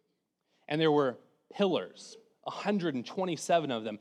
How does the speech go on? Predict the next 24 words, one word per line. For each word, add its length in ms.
each 220
of 80
them 160
six 480
feet 300
in 100
diameter. 580
And 100
they 100
stretched 500
up 140
sixty 500
feet 320
to 80
the 80
sky, 400
and 100
all 480
of 80
these 220
pillars 440
were 220
marvelous, 1000
beautiful. 640